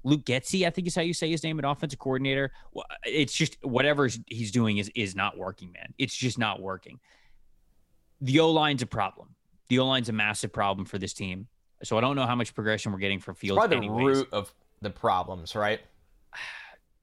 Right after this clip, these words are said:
Speaker 1: Fe-, I mean, Fields is also a problem himself, but
Speaker 2: Yeah.
Speaker 1: it's kind of like
Speaker 2: Six
Speaker 1: the chi-,
Speaker 2: sacks.
Speaker 1: it's kind of like the
Speaker 2: Ugh.
Speaker 1: chicken or the egg, but it doesn't really matter,
Speaker 2: Yes.
Speaker 1: right? Because
Speaker 2: It's a good
Speaker 1: Field-,
Speaker 2: way of putting it.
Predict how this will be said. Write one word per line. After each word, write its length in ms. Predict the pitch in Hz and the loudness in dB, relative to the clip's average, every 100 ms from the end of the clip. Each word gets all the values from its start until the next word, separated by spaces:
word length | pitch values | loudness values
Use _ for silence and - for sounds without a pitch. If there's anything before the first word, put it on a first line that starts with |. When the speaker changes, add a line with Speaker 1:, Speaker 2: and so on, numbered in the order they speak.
| _ _ _ _ | _ _ _ _
Speaker 1:
Fe-, 220 | - 175 214 | 0 2 4
I 80 | 180 | 6
mean, 120 | 196 | 4
Fields 380 | - 247 214 131 | 4 6 6 6
is 180 | 175 160 | 4 6
also 380 | 147 139 143 | 4 4 2
a 40 | 107 | 2
problem 460 | - 104 98 90 | 2 0 0 -6
himself, 640 | 104 117 - 98 - - _ | -2 -2 0 -4 -4 -18 _
but 280 | 139 139 110 | 2 2 4
Speaker 2:
Yeah. 140 | 98 | 2
Speaker 1:
it's 160 | - - | 2 0
kind 180 | 151 165 | 0 2
of 80 | 170 | 4
like 160 | 156 | 4
Speaker 2:
Six 120 | - | 6
Speaker 1:
the 60 | 127 | 6
chi-, 60 | 104 | 4
Speaker 2:
sacks. 280 | 90 - | 2 0
Speaker 1:
it's 100 | 143 | 0
kind 160 | - 175 | 2 2
of 60 | 190 | 4
like 100 | 110 | 4
the 80 | |
Speaker 2:
Ugh. 40 | - | 2
Speaker 1:
chicken 300 | 160 151 156 | 0 2 2
or 80 | 127 | 2
the 160 | 110 | 2
egg, 200 | 107 131 | 2 2
but 100 | 127 | 0
it 80 | 107 | 2
doesn't 180 | 120 131 | 0 0
really 180 | 120 101 | 0 0
matter, 260 | 104 101 95 | 2 2 2
Speaker 2:
Yes. 80 | |
Speaker 1:
right? 160 | 98 107 | 2 0
Because 280 | - 117 95 | 0 0 0
Speaker 2:
It's 80 | - | 2
a 40 | |
good 140 | 262 156 | 2 4
Speaker 1:
Field-, 120 | 180 | 4
Speaker 2:
way 40 | - | 4
of 80 | |
putting 180 | - 90 | -2 -8
it. 120 | 71 | -10